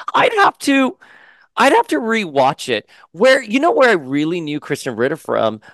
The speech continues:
was, like, the backdoor pilot in Gossip Girl, where she played a young, um, Serena's aunt. I'm forgetting the character's name. I think her name was Carol. But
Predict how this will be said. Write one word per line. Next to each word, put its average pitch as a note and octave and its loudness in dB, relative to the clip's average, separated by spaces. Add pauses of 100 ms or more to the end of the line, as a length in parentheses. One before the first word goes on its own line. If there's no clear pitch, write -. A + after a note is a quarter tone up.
(120)
was, C#3 2
like, C#3 -2
the C#3 2
backdoor C3+ 0
pilot B2+ -2
in B2 -8
Gossip A2 -4
Girl, D#3 2
where B2+ -2
she C3 -12
played B2+ 0
a A#2+ -2
young, A2+ 0
um, G#2 -2 (100)
Serena's A#2+ -2 (100)
aunt. A2+ -2
I'm A2 -4
forgetting A2 -2
the G2+ -4
character's G2+ -6
name. G2+ -4
I G2 -4
think G#2+ -4
her G#2+ -2
name G2+ 0
was F#2+ -6
Carol. A#2 0 (640)
But C3+ 6